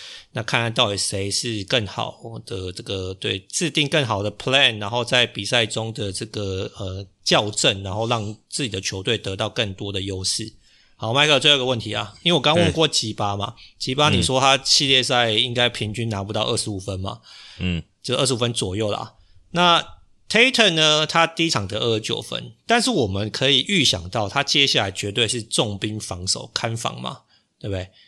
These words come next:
Speaker 1: 那你觉得他这个系列赛平均能不能得，得超过二十八分？
Speaker 2: 应该可以。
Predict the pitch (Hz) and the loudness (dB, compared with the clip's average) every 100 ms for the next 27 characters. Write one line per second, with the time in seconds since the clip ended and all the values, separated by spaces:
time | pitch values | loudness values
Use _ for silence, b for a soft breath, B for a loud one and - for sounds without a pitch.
0 | b - 165 131 - 135 175 196 220 196 | b 0 0 2 2 2 4 4 4 6
1 | - 208 160 139 - 101 92 - 131 170 | 6 6 6 6 4 -4 -4 0 2 4
2 | 180 180 180 - _ _ - 120 151 185 | 6 6 4 -4 _ _ -4 -2 2 4
3 | 143 120 104 107 - 110 - 127 - 143 | 4 2 0 -2 -2 0 2 0 0 0
4 | 110 95 90 - 127 _ _ _ _ _ | 0 -2 -6 -8 -14 _ _ _ _ _
5 | _ _ _ _ _ _ _ _ - 117 | _ _ _ _ _ _ _ _ -6 0
6 | 117 - 80 73 | 2 2 -2 -4